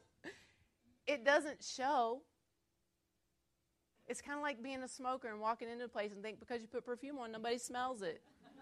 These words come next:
It's the same kind of thing. When you walk around with an offense, it has a little stank to it. And it,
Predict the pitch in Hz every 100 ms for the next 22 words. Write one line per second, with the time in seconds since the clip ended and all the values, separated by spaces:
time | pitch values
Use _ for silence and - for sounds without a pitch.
0 | - - - - 508 - - - 523 -
1 | 855 659 - - - - _ _ _ _
2 | _ 269 - 285 - 262 262 247 240 226
3 | 277 285 208 165 180 - - - - -
4 | - 220 277 294 302 285 330 359 320 277
5 | 277 262 247 240 - 302 277 208 240 269
6 | 302 262 254 233 262 285 381 - 202 156
7 | - - - - - 285 277 269 480 -
8 | 320 539 - 440 - - - - - -
9 | _ _ _ _ - _ 226 _ _ _
10 | _ 240 269 285 277